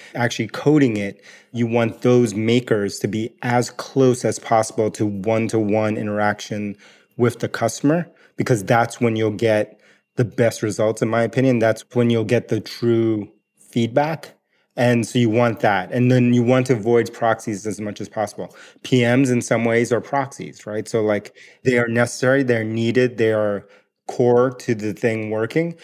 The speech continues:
but you want, you don't want all information from the customer to be filtered through a P M and then to go to the actual person making the thing, right? You want this direct connection. The other thing you don't want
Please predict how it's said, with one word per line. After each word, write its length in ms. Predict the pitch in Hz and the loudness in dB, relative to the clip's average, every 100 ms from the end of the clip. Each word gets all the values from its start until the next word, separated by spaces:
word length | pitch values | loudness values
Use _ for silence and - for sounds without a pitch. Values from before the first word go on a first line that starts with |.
| _ - | _ -2
but 120 | 127 | 2
you 120 | 127 | 2
want, 400 | 113 120 123 127 | 2 2 2 0
you 140 | 127 | 0
don't 280 | 123 131 131 | 2 2 2
want 320 | 120 117 120 - - | 2 0 -2 -6 -2
all 300 | 120 117 120 | 2 2 2
information 640 | 113 104 110 110 107 120 | -2 -4 -2 -2 -2 -4
from 120 | 101 110 | -4 -6
the 60 | |
customer 440 | 104 110 - 110 98 | -2 -4 -2 -6 -6
to 100 | 104 | -4
be 140 | 104 | -6
filtered 720 | - - 110 - 110 107 98 - _ _ | -4 -2 -2 -2 -2 -2 -6 -14 _ _
through 240 | 131 135 | 2 4
a 60 | 123 | 4
P 260 | - 110 | 0 -2
M 220 | 107 107 107 | 0 -2 -2
and 240 | 107 110 | -4 0
then 200 | 117 113 | 0 0
to 120 | 110 | -4
go 260 | 104 110 104 | -6 -4 -6
to 540 | 101 - 107 104 101 | -6 -2 0 0 -2
the 160 | 95 107 | -4 -2
actual 260 | 101 - 95 | -2 -4 -6
person 520 | - 104 - 101 104 | -2 -2 -2 -4 -2
making 300 | 98 98 90 | -2 -4 -8
the 100 | 87 | -8
thing, 280 | 95 90 _ - | -10 -12 _ -6
right? 160 | 107 | -4
You 100 | 110 | 0
want 160 | 110 107 | 0 0
this 160 | 107 - | -2 -2
direct 260 | 107 104 | 0 0
connection. 440 | - 92 - - - - - - | -2 -4 -6 -16 -20 -20 -16 0
The 100 | 135 | 2
other 140 | 135 | 2
thing 180 | 123 127 | 2 2
you 80 | 123 | 2
don't 240 | 123 117 | 2 2
want 400 | 113 117 123 131 | 2 2 2 -2